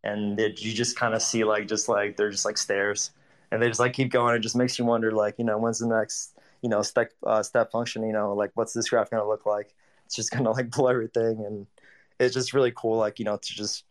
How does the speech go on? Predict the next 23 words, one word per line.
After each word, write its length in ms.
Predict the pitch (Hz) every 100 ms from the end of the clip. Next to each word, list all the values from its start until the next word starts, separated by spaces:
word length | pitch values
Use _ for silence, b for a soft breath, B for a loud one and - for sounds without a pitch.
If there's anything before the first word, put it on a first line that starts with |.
| -
follow 260 | - 101
the 100 | 98
stats 400 | 98 107 98 98
and 80 | 104
just 180 | 101 -
seeing 200 | 107 101
the 60 |
growth 300 | 98 104 107
of 140 | 107 101
the, 160 | 101
the 100 | 98
whole, 360 | 95 101 101 98 b b b b
you 80 | 107
know, 100 | 98
ecosystem. 680 | 98 107 - 98 - 101 95
It's, 200 | - -
uh, 300 | 101 95 95 95 _ b b b -
it's 100 | 90
just 180 | 107
been, 240 | - 101 98
you 80 | 104
know, 200 | 98 98
like, 200 | 92